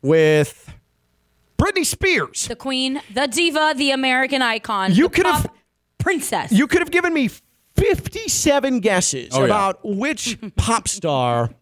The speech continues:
Speaker 1: Victor Wembanyama was gonna have a run-in with, uh, before San Antonio begins Summer League play, and, uh, one of those fifty-seven names would not have been one Britney Spears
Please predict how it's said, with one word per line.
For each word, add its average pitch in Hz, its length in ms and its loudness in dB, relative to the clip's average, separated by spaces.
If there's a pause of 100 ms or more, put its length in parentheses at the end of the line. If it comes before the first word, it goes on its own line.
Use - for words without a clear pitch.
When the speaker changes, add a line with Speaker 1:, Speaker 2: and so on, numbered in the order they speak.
(320)
Speaker 1:
Victor 233 340 2
Wembanyama 208 600 2
was 175 140 -2
gonna 196 200 2
have 185 160 2
a 151 100 0
run-in 160 400 2
with, 120 360 -2 (720)
uh, 139 360 4
before 190 800 4
San 214 260 0
Antonio 190 460 2
begins 160 360 2
Summer 190 280 2
League 147 220 -2
play, 135 480 2
and, 147 500 2
uh, 147 200 -2
one 165 160 2
of 196 80 2
those 190 140 0
fifty-seven 202 560 -2
names 196 240 0
would 160 120 0
not 165 200 2
have 151 140 -4
been 131 340 2 (300)
one 156 260 4
Britney 139 380 2
Spears 143 760 -2